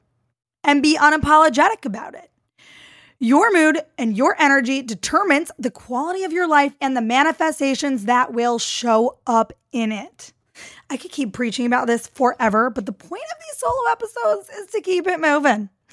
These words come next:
Make it short and sweet for a little morning pick-me-up for you guys. So I am going to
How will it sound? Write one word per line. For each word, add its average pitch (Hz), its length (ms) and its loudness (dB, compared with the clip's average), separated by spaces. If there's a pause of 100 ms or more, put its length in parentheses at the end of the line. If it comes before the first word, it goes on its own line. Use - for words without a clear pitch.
(400)
Make 339 180 -8
it 330 80 -6
short 311 420 0
and 311 200 0
sweet 269 360 -4
for 262 160 -4
a 247 60 0
little 240 200 -2
morning 226 320 -6
pick-me-up 226 500 -10
for - 120 -16
you 381 160 -16
guys. - 480 -20
So 226 800 4
I 269 280 -8
am 269 200 -2
going 240 420 -4
to 240 300 -4